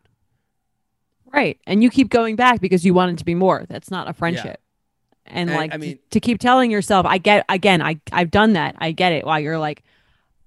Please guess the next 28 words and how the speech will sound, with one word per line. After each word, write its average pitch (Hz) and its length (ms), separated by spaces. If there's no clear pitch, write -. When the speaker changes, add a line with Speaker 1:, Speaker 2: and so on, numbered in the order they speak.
Speaker 1:
um, 151 420
"This 196 200
could 214 120
work 247 220
for 202 140
me. 175 160
This 165 180
is 175 140
be-, 190 180
this 170 220
feels 180 240
better 185 360
than, 180 220
like, 170 300
not 175 240
having 175 340
this 170 160
in 180 80
my 170 160
life 175 240
at 196 60
Speaker 2:
Mm-hmm. 202 40
Speaker 1:
all." 202 280
But, 160 180
like, 165 220
that's 190 600
the 202 180
issue. 233 300